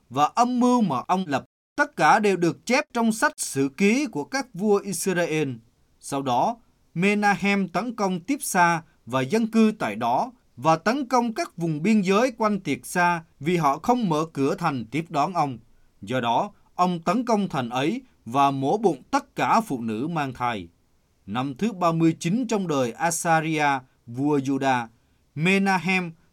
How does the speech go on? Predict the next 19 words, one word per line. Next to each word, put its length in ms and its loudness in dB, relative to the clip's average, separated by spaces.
con 260 0
trai 300 2
Gadi, 540 0
lên 220 2
ngôi 220 6
cai 280 4
trị 340 -2
Israel. 720 -2
Ông 260 0
trị 180 2
vì 320 2
mười 320 -2
năm 300 0
tại 240 -4
Samari. 680 -2
Ông 180 2
làm 240 4
điều 200 2
ác 260 2